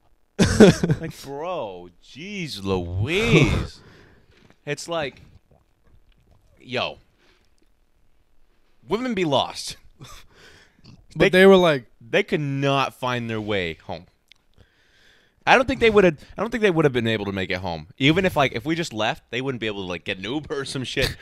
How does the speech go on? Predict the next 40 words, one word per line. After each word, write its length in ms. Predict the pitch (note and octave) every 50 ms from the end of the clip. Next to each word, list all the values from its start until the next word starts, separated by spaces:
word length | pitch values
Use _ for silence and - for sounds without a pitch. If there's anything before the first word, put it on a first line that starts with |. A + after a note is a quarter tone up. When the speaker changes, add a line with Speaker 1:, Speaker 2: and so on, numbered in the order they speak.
| - -
Speaker 1:
<laughs> 180 | D3+ - -
Speaker 2:
They 120 | - D#3+ E3
would, 320 | D3 D3+ D3 C3 C#3 -
<laughs> 200 | - E3 D3 -
they 140 | D#3 D#3 C#3+
would 140 | C#3 C3+ A#2
be 80 | A#2
fucked. 400 | A2 - - F2 E2+ - - -
Speaker 1:
They'd 180 | B2+ C3 D3 D#3
be 100 | F3 F3
there 160 | D#3 D#3+ D3
till 140 | C3 - C3+
the 80 | A#2+ A2+
morning. 400 | G#2+ G#2 G#2 G2 F2 E2 E2 - -
Speaker 2:
Yes, 420 | G#2+ G#2+ G2+ - - - G2+ -
they'd 240 | - - A#2 A2 G2+
be 60 | A2+
Speaker 1:
They'd 120 | C#3+ D3 C#3+
be 80 | F3+
Speaker 2:
fucked. 40 | F#3+ E3+ D#3
Speaker 1:
like, 60 | -
remember 280 | E3+ D#3+ E3+ G3 A3+
that, 280 | G#3+ G3+ F3+ C3 - -
that, 260 | C3 C#3+ C#3 C3+ - _ _
that 200 | B2+ C3 B2 A2
one 240 | A#2 A#2 A#2+ A#2+ A2+
bitch, 320 | - B2+ B2 A#2+ - A#2
Ali-, 220 | A2+ G#2+ A#2+ C3+ - -
like, 160 | B2 A#2 A#2
what 120 | B2+ C3+
was 120 | D3 D3+ -
her 60 | D#3+
name? 120 | E3 E3
Alyssa 420 | C#3+ A2+ G#2 A#2 B2+ - - C3 A2+
Lamb, 380 | A2 A2 A#2 B2+ C3+ C#3+ C#3+ - - - - - _ _ -
who 160 | - - B2
got 240 | A#2 B2+ B2 G2+ A2
lost 340 | A2 A2+ A#2+ A#2+ - - C#3
in 120 | B2+ B2
the, 220 | A#2 A2+ A2 G#2+